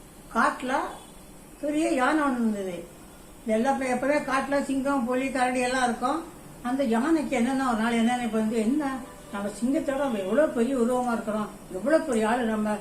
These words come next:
ஏன் க-, எல்லாருமே மிருகங்களுக்கு தலைவன் சிங்கவான் சொல்றாங்க, ஏன் நம்ம தலைவனா இருக்கக்கூடாது?" அப்படிங்கிற தலைவனா இருக்கிற ஆசை அதுக்கு வந்துச்சு. உடனே அது என்ன பண்ணுச்சு, இவங்க எல்லா, எல்லா மிருகங்களையும் கூப்பிட்டு,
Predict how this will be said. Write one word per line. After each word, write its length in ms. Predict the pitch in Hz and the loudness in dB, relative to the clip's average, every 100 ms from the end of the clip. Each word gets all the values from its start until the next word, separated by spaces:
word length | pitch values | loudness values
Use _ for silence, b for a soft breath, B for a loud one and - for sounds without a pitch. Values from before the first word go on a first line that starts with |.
| - - - | -8 -18 -2
ஏன் 480 | 226 320 311 233 208 | 2 4 4 2 0
க-, 240 | 214 196 | -4 -2
எல்லாருமே 420 | 196 240 277 285 311 | 0 4 4 4 2
மிருகங்களுக்கு 720 | 277 202 214 285 285 269 226 | 0 -2 0 2 2 2 0
தலைவன் 440 | 214 240 294 269 220 | -2 0 0 -2 -2
சிங்கவான் 420 | 247 285 269 233 226 | 2 4 4 4 0
சொல்றாங்க, 380 | 214 220 220 214 214 - - | 0 0 0 0 -4 -8 -6
ஏன் 140 | 240 311 | 0 2
நம்ம 240 | 247 247 | 2 0
தலைவனா 360 | 233 208 247 247 | -2 -2 0 0
இருக்கக்கூடாது?" 600 | 220 220 220 208 202 196 - - | 0 -2 0 0 0 -4 -8 -4
அப்படிங்கிற 520 | 254 262 254 233 277 | -2 -2 -2 -2 -2
தலைவனா 320 | 269 226 277 285 | -2 2 2 2
இருக்கிற 360 | 233 226 214 | -2 -2 0
ஆசை 280 | 208 247 269 | 0 0 0
அதுக்கு 200 | 220 202 | -2 -2
வந்துச்சு. 320 | 196 196 185 - - - - | -4 -6 -8 -12 -14 -18 -6
உடனே 160 | 226 240 | 0 2
அது 100 | 220 | 4
என்ன 160 | 214 | 2
பண்ணுச்சு, 500 | 247 233 220 214 285 349 - - - 240 | 0 2 0 0 -2 -4 -10 -18 -16 -6
இவங்க 180 | 208 202 | -4 0
எல்லா, 300 | 214 247 214 196 196 190 | 2 2 2 0 -4 -2
எல்லா 200 | 214 233 | 0 2
மிருகங்களையும் 480 | 220 262 254 220 | 4 2 2 0
கூப்பிட்டு, 400 | 208 214 240 277 | -2 -2 0 -2